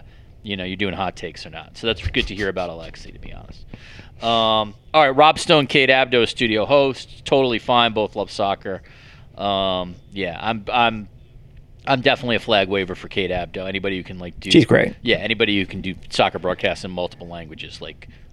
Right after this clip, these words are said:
Speaker 1: deserves to be president or something like that. That's incredible to me. Uh, Jenny Taft Rodolfo Landeros, and Jeff Shreves are the reporters. That's a position
Speaker 2: All
Speaker 1: that
Speaker 2: three
Speaker 1: you
Speaker 2: are
Speaker 1: were once in, right? You like those three?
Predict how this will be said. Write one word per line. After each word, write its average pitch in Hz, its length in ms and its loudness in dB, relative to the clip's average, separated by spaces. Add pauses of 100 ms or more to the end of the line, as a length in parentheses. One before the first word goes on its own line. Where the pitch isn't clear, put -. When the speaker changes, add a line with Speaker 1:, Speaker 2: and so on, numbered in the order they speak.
(140)
Speaker 1:
deserves 98 320 -4
to - 80 -16
be 85 80 -6
president 80 480 -8
or 65 60 -18
something 80 280 -18
like 73 120 -20
that. 82 140 -12
That's 82 180 -14
incredible 80 380 -8
to - 100 -16
me. - 60 -20 (540)
Uh, 120 640 6
Jenny 175 440 2 (260)
Taft 139 640 0 (800)
Rodolfo 147 640 6
Landeros, 131 1040 6 (160)
and 117 260 0
Jeff 139 440 2
Shreves 131 500 2
are 113 120 6
the 113 100 2
reporters. - 720 -2 (300)
That's - 160 -8
a - 20 -16
position 123 240 0
Speaker 2:
All 156 120 10
Speaker 1:
that 139 60 2
Speaker 2:
three 170 140 12
Speaker 1:
you 147 80 10
Speaker 2:
are 127 40 10
Speaker 1:
were 131 60 4
once 117 280 -4
in, 101 120 -2
right? 117 180 0
You 123 100 0
like 127 200 2
those 107 180 -4
three? 123 300 -4